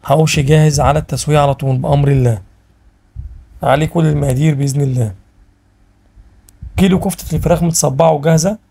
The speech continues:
الكيلو عامل مية وخمسين، متصبعة وجاهز على الشوي على طول.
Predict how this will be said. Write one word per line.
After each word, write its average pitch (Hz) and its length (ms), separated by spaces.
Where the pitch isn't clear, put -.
الكيلو 165 340
عامل 151 220
مية 151 100
وخمسين، 135 520
متصبعة 151 480
وجاهز 147 300
على 135 140
الشوي 156 340
على 139 160
طول. 117 220